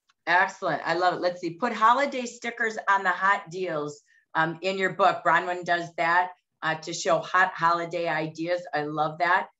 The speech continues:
Stickers in your book as they're shopping, so on and so forth. So excellent. Love it, love it, love it. Okay, so let's take us to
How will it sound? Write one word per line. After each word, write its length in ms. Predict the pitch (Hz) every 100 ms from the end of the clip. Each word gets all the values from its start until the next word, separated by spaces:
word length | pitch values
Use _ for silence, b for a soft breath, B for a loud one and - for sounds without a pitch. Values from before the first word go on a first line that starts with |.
| _ _
Stickers 480 | - 208 220 202 180
in 160 | 185
your 100 | 180
book 320 | - 175 180 -
as 240 | 165 160
they're 160 | 165 160
shopping, 720 | - 175 175 - 175 180 185
so 160 | _ 175
on 80 | 165
and 80 | 160
so 100 | 165
forth. 220 | 156 151
So 180 | 151 - 170
excellent. 420 | 175 - 139 -
Love 240 | 151 180 185
it, 120 | 190
love 140 | 175
it, 80 | 165
love 160 | 165 156
it. 100 | 110 _ b b -
Okay, 440 | 233 - 269 - - _
so 340 | - 277 202 -
let's 360 | 165 233 - -
take 280 | 285 277
us 300 | 311 440 - _ _ _ _ _ -
to 260 | 247 262